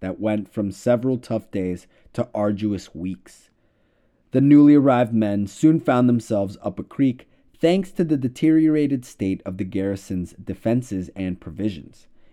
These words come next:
information which El Mozo either wasn't aware of or conveniently forgot to tell these men, in case it swayed their decisions to man said defenses. The hostilities lasted several months,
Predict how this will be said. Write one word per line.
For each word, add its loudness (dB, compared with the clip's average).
information 2
which -2
El 0
Mozo -2
either -2
wasn't -2
aware 0
of -8
or -6
conveniently -4
forgot -10
to -16
tell -6
these -10
men, -6
in 0
case -2
it -4
swayed -6
their -6
decisions -8
to -10
man -8
said -16
defenses. -8
The 0
hostilities 2
lasted -2
several -4
months, -8